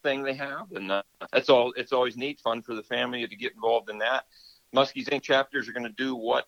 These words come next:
how much you can put into them. You know, our chapter's getting more and more active. You know, Ch-, a lot of these chapters go in spells. You know, you get a real active president. It's not always easy to get somebody that has the time to do it. Uh, you know, we had a huge following. We had a huge m-,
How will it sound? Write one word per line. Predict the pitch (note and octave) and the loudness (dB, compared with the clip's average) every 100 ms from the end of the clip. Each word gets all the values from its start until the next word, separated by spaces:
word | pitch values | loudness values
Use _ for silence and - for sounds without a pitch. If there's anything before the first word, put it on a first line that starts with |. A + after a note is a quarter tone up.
| - | -4
how | A#2+ | -2
much | B2 B2 - | 0 0 -2
you | B2+ | -8
can | C3 A#2 | -8 -2
put | B2+ B2 | 0 0
into | B2+ B2+ | 0 -2
them. | C3+ | -4
You | A2 G2+ | -4 -2
know, | |
our | G2+ B2+ - | -2 -4 -2
chapter's | B2 - A2+ | -2 -2 -8
getting | G#2 A#2+ A2+ G#2+ _ - _ - | -6 -4 -6 -10 _ -20 _ -2
more | A#2 B2+ | 2 2
and | B2 | 4
more | B2+ | 2
active. | A2+ A#2 - C3 A2+ | 4 0 -2 -4 -4
You | G#2+ | -2
know, | A2 A#2 B2 - | 0 0 -2 -6
Ch-, | - | -6
a | - A#2+ A2+ G#2 | -4 -4 -4 2
lot | A#2 | 4
of | C3 | 4
these | C3 | -2
chapters | - C3+ - C3+ - | 2 2 2 -4 4
go | C3+ C3+ | 4 4
in | C3 B2 | 0 -8
spells. | - D3+ C3+ A2 G2 | 0 4 4 4 -2
You | G#2+ | -6
know, | G#2 A2 | -2 -2
you | A2 G#2 | -4 -8
get | A#2 A2+ | -8 -8
a | - G#2+ F#2+ | -10 -16 -4
real | A#2 B2 | 0 2
active | A#2 - A#2+ | 2 -2 -8
president. | - B2 B2 B2 A#2+ | 0 2 0 -6 -10
It's | - | -8
not | A2 A#2+ A#2+ | 0 2 4
always | B2 A#2+ | 2 0
easy | C3+ C3+ G#2 | -6 -8 -12
to | G2+ | -6
get | B2+ | -6
somebody | - A#2 A2 G#2 | -4 -2 -2 0
that | |
has | A2 | 0
the | G#2 | -2
time | - A#2 A#2 A2 | -4 -4 -2 -4
to | |
do | A#2+ | -6
it. | - _ _ _ _ _ - _ _ _ _ _ - - _ F#2 | -8 _ _ _ _ _ -20 _ _ _ _ _ -20 -20 _ -2
Uh, | |
you | G2 | 0
know, | A2 | 0
we | A2+ | 0
had | G#2+ | 0
a | |
huge | G2 - F#3 A3+ - - | -2 -4 -2 -4 -6 2
following. | G#2+ G2+ G2 G2+ | 6 6 6 2
We | G2+ | 0
had | G2 | -2
a | |
huge | F#2+ A#2+ B2 G#2 | -2 -2 -2 -4
m-, | G#2+ | -8